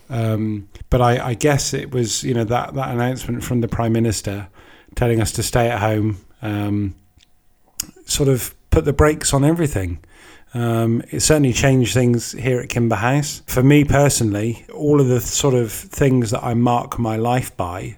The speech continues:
were gone. You know, in an instant, I went from being the general manager of the car club to working at home, to homeschooling Lily and James, to not leaving the house for anything,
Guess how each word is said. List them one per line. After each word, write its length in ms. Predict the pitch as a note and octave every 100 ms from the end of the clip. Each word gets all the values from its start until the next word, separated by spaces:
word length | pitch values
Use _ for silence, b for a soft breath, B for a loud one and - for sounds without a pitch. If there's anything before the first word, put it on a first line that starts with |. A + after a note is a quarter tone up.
| _
were 100 | C3
gone. 480 | A2 C#3 D#3 G2 E2 -
You 100 | -
know, 140 | A#2 A2
in 240 | A#2 B2+
an 140 | A#2+ C3
instant, 380 | D3 - B2+
I 100 | A#2+
went 220 | A#2 A#2+ A2+
from 140 | A2
being 200 | A2+ A2
the 60 | G#2+
general 280 | B2 A#2
manager 340 | A#2 A2+ A2 G#2
of 60 |
the 80 | G#2
car 240 | - A2+ G#2
club 260 | A2 A#2
to 100 | -
working 420 | A2 A#2 A2 A2+
at 100 | A2
home, 340 | F2+ G2+ G#2+ A#2+ -
to 100 | A2+
homeschooling 880 | A2 C3 C3 - - A#2+ A#2 A2+ A2 - -
Lily 300 | A#2 A#2 A2+
and 180 | G#2+ G#2
James, 520 | G2+ G#2+ A2+ C3+ -
to 200 | - -
not 240 | A2+ C3 C3+
leaving 400 | C3 A#2+ A2 A2+
the 120 | G#2+
house 560 | G2 A2+ A2 - - - -
for 140 | - -
anything, 680 | A2+ B2+ G#2+ A2 A#2 D3